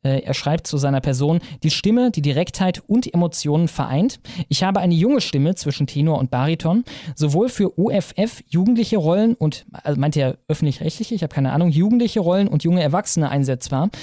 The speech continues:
Die Stimme ist geschult, vier Jahre staatliche Schauspielausbildung, viel Erfahrung in Werbung, Hörspiel, Theater und Film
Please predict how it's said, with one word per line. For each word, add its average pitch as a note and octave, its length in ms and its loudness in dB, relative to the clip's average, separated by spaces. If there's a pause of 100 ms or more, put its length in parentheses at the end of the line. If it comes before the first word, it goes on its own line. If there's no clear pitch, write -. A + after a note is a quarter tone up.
(260)
Die D3+ 80 2
Stimme F#3+ 320 2
ist - 160 -6
geschult, G3+ 500 -2
vier B3 260 0
Jahre A3 280 2
staatliche F3 480 -2
Schauspielausbildung, D3 1000 0
viel G#3 220 0
Erfahrung E3 480 0
in C3 180 0
Werbung, G3+ 400 2
Hörspiel, D#3+ 460 0
Theater C3+ 400 -4
und B2+ 120 -2
Film G3+ 300 0